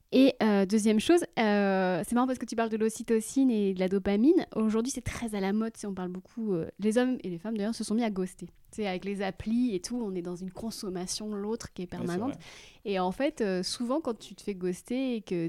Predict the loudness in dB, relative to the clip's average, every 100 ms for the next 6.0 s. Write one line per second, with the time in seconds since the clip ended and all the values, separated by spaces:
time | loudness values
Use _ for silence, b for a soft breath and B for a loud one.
0 | -4 -8 -6 -6 -8 -8 -8 -8 -10 -10
1 | -4 -4 -4 -6 -8 -10 -6 0 0 0
2 | -2 B B B -6 -4 -4 -6 -6 -6
3 | -4 -2 0 0 -2 -2 -4 -4 -6 -6
4 | -6 -6 -4 -4 -6 -8 -10 -8 -6 -6
5 | -4 -4 -4 -4 -2 -2 -2 -2 -4